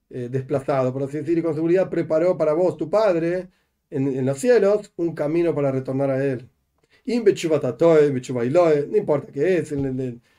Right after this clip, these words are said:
el inferior, superior, qué tipo de chuva, yo qué sé, no importa. Retorno, a-, arrepentimiento, no interesa.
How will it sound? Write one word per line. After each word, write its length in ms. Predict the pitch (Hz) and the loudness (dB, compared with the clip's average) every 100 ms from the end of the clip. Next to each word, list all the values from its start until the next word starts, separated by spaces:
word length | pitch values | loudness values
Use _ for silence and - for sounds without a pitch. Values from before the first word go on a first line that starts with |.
| _ | _
el 180 | 131 123 | -10 -8
inferior, 640 | 160 120 - 135 214 190 147 | -8 -6 -2 0 2 0 -2
superior, 580 | 147 143 143 220 190 160 | -4 -2 2 4 4 0
qué 100 | 160 | -6
tipo 240 | 160 139 | -6 -6
de 100 | 123 | -8
chuva, 380 | 131 233 190 151 | -4 0 0 0
yo 140 | 196 | -2
qué 100 | 226 | -6
sé, 160 | 143 131 | -6 -6
no 60 | 147 | -4
importa. 380 | 147 135 127 | -2 -4 -4
Retorno, 640 | 120 143 202 214 196 175 151 | -8 -2 2 2 2 0 -2
a-, 160 | 139 127 135 | -4 -8 -10
arrepentimiento, 640 | 127 135 127 196 226 165 | -8 -6 0 4 4 4
no 60 | 165 | -2
interesa. 360 | 160 135 - | -2 -2 -6